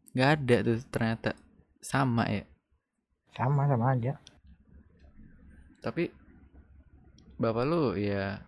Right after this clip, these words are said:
Speaker 1: sama istrinya ya itulah ya. Pastilah.
Speaker 2: Apa?
Speaker 1: Eh, ngobrol, akur.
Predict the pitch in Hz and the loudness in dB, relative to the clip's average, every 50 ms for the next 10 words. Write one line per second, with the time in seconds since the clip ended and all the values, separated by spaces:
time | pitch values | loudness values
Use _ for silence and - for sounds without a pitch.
0 | _ - - - - _ - _ - 120 110 110 110 107 107 - - - _ - | _ -20 -20 -20 -20 _ -18 _ -4 -2 -2 0 0 0 -2 -2 -6 -10 _ -20
1 | _ _ _ - - _ _ _ _ _ _ _ _ _ _ _ _ _ _ - | _ _ _ -20 -20 _ _ _ _ _ _ _ _ _ _ _ _ _ _ -8
2 | 127 - 127 117 117 123 139 156 165 - - 113 104 95 - _ _ _ - - | -4 -4 -2 -2 0 0 0 -2 -4 -4 -4 -6 -6 -6 -8 _ _ _ -20 -12
3 | - 110 - - 120 120 113 107 98 - - - _ _ _ _ _ _ _ _ | -12 -10 -4 -2 0 0 0 0 -2 -4 -8 -14 _ _ _ _ _ _ _ _
4 | _ _ - - - - - 113 - - 117 110 107 104 - - - - - _ | _ _ -20 -18 -12 -8 -8 -6 -2 0 0 2 0 -2 -4 -6 -18 -20 -20 _
5 | _ _ _ _ - - - - - _ _ _ _ _ _ - _ - - 117 | _ _ _ _ -20 -20 -20 -20 -20 _ _ _ _ _ _ -20 _ -8 -6 -4
6 | 110 107 107 104 104 104 104 104 104 107 - - - - _ - 113 113 127 131 | -4 -2 -2 -2 -2 -4 -4 -4 -6 -6 -8 -14 -20 -20 _ -10 -6 -6 -4 -2
7 | 127 120 107 107 113 123 127 - 117 - - - 110 104 107 127 131 | -2 0 0 2 0 0 0 -2 -6 -6 -6 -6 -6 -4 -4 -6 -8